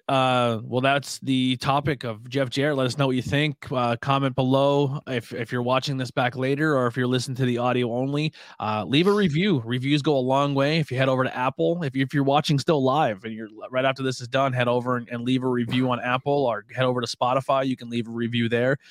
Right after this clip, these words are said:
It goes a long, long way. It helps us out. Head over to our new YouTube page. Give that a subscribe, and, uh, he-, you can check out the, the merchandise. Everything's there. You can see us pretty soon at, uh, P P W, January fifteenth, uh, the con, as well as a, um, a show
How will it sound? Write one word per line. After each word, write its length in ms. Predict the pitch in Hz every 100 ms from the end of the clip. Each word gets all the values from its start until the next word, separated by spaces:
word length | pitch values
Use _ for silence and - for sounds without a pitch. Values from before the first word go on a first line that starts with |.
| -
It 140 | - 107
goes 220 | 117 113
a 40 |
long, 360 | 104 110 120 123
long 240 | 123 117 117
way. 180 | 117
It 60 | 120
helps 240 | 120 113 117
us 140 | -
out. 240 | 123 151 - - -
Head 120 | 127
over 280 | 131 143 135
to 80 |
our 100 | 131
new 140 | 131 143
YouTube 400 | 139 160 143 120
page. 280 | 117 104 113
Give 140 | 120
that 180 | 120 120
a 40 |
subscribe, 560 | - 117 - 127 135 131
and, 180 | 120 117
uh, 240 | 113 117 -
he-, 80 | 120
you 40 |
can 100 | 113
check 220 | 117 123 117
out 140 | 113
the, 180 | 107 104 98
the 60 |
merchandise. 640 | 110 151 147 151 147 147 139
Everything's 460 | 143 147 143 131
there. 320 | 123 131 131 127 - - _
You 120 | 120
can 120 | 127 127
see 220 | - 139
us 80 | 131
pretty 220 | 143 131
soon 380 | - 139 135 139
at, 260 | 113 117 -
uh, 200 | 110 104
P 140 | -
P 140 | 151 156
W, 400 | 147 185 127 92
January 220 | 123 127 135 131 127
fifteenth, 580 | 135 120 135 143 180 120
uh, 260 | 117 110
the 200 | 104 110
con, 440 | 101 - 135 147 165 -
as 200 | 120 123
well 260 | 127 127
as 300 | 123 117 113 113
a, 340 | 117 110 107 _ _ _ -
um, 320 | 107 104 101 _
a 100 | 127
show 100 | 123